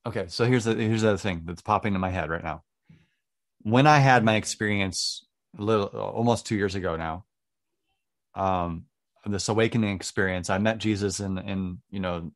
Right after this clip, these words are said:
this heavenly realm, and he introduced me to the host of heaven, and he appointed one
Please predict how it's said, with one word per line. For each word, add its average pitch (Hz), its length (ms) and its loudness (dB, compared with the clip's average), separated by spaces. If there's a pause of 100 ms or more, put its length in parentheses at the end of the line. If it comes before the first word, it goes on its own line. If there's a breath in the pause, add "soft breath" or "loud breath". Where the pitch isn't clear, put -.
this 95 160 -6
heavenly 110 420 0
realm, 85 420 -2 (340 loud breath)
and 104 100 0
he 139 200 6
introduced 120 520 2
me 107 100 2
to 98 60 -2
the 95 100 -2
host 95 260 -2
of 90 100 -6
heaven, 82 400 -4 (360 loud breath)
and 120 140 2
he 131 120 4
appointed 143 600 2
one 92 440 0